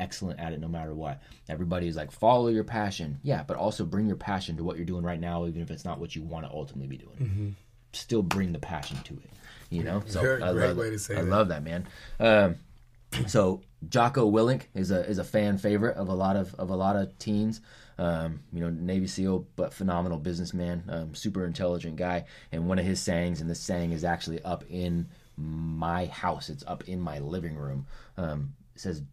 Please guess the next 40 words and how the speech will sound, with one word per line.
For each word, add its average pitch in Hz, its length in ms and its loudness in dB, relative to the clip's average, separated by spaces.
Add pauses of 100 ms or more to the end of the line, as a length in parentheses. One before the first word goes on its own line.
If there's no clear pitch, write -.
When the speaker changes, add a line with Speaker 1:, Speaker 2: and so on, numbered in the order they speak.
(380)
Speaker 1:
"Discipline 90 720 -2 (100)
equals 85 580 -6 (380)
freedom," - 320 -10 (640)
right? 82 240 -4 (140)
Being 87 360 0
disciplined 101 640 4 (240)
at 78 140 -4
what 90 260 -2
you 98 80 0
do 87 260 2
is 76 120 -2
how 85 180 0
you're 82 200 -2
ultimately 90 360 -2
gonna 80 180 -4
be 76 160 -6
free 87 420 -4
to - 120 -6
do 80 420 -4 (140)
what 82 160 -4
it 82 60 -2
is - 60 -2
Speaker 2:
Whatever 107 120 -2
Speaker 1:
that 107 60 0
Speaker 2:
you 101 80 -4
Speaker 1:
you 90 100 -2
Speaker 2:
wanna - 100 -4
do. - 60 -4
Speaker 1:
wanna 69 160 -4
do, 69 160 -12 (140)
right? 85 180 -2
It's 80 160 -8
that 76 220 -4
discipline. 76 460 -8
So, 95 320 4 (340)
um, 87 360 4 (160)
what 98 260 4
is 123 120 4
something 104 520 2
that 85 440 2